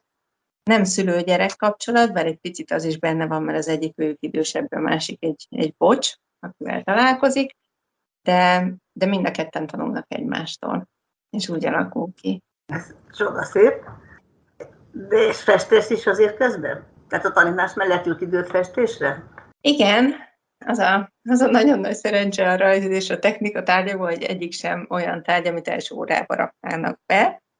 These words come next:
Speaker 1: ez nekem több szempontból is jó. Az egyik, ö, az, hogy, ö, a saját gyerekeimet nem kell annyira nógatnom reggelente, hogy már én is fél nyolcra beérjek egy iskolába, hanem elég, hogyha én, én kicsit később esek be az ajtón.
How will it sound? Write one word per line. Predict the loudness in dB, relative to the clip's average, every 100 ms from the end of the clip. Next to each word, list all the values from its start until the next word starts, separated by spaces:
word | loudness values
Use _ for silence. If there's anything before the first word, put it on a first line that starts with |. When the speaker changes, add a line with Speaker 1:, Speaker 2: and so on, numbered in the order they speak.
| _ _ _ -10
Speaker 1:
ez | -4
nekem | -2 0 2
több | 0
szempontból | 0 -2 -2 -4 -6 -4 -4
is | -4 -6
jó. | -2
Az | -2 2
egyik, | 0 0 -8 -6
ö, | -2 0 0 -2
az, | -2 -4 -6
hogy, | -6 -4 -2
ö, | -2 -4 -6
a | -4 -2 0
saját | 2 2 2
gyerekeimet | 0 -2 -4 -6 -4 -4 -4
nem | -6 -6
kell | -4 -2
annyira | 0 0 -2 0 0
nógatnom | 0 0 -2 -2 -2 -4 -2
reggelente, | -2 0 0 0 0 0 2
hogy | 2 0
már | 2 2
én | 2 0
is | -2
fél | 0 0
nyolcra | 2 0 2 2
beérjek | 6 8 6 2
egy | -2
iskolába, | -4 -4 2 4 4 2
hanem | 2 2 -2 0
elég, | 0 0 -4
hogyha | -8 -6
én, | -2 -2 -4 _ _ _ _ -10
én | -8
kicsit | -6 -6 -8 -2
később | 0 0 0
esek | 0 0 -2 0
be | 0
az | 2
ajtón. | 4 2 2 2 2